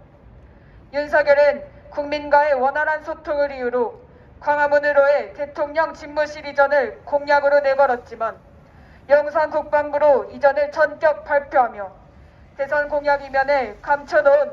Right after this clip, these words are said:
호전강 본색을 내보이고 있다. 당선 전부터 선제 타격을 말하고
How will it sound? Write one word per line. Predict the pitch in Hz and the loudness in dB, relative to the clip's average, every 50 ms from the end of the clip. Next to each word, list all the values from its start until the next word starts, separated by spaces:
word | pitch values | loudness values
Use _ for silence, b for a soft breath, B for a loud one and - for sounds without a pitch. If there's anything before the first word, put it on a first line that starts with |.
| - - | -8 -12
호전강 | - 330 320 311 320 311 311 302 311 302 302 | -10 -8 -2 -2 -2 -2 0 0 -2 -2 0
본색을 | 294 302 294 294 302 285 285 302 285 247 196 - - - | -2 -4 -4 -2 -4 -4 0 0 0 0 -2 -6 -6 0
내보이고 | 269 277 277 285 294 269 254 233 214 | 2 2 4 4 2 2 2 -2 -6
있다. | 196 - - - 196 190 190 - - - - - - _ _ _ _ _ _ _ b b b b b b b b b b b _ - | -8 -10 -10 -10 -10 -10 -10 -12 -18 -20 -20 -20 -20 _ _ _ _ _ _ _ b b b b b b b b b b b _ 0
당선 | 285 285 285 285 302 294 285 | 0 0 0 0 0 0 0
전부터 | 294 294 285 294 285 277 277 - - 330 294 269 240 226 | 2 0 0 2 0 -2 -2 -2 0 2 2 2 2 0
선제 | - - 330 208 202 320 311 302 - | -4 -4 -4 -2 0 0 0 0 0
타격을 | 339 302 294 302 294 294 294 | -2 0 0 2 2 2 2
말하고 | 285 262 254 240 226 - 214 208 190 202 - | 2 2 2 0 -2 -2 -2 -4 -4 -6 -10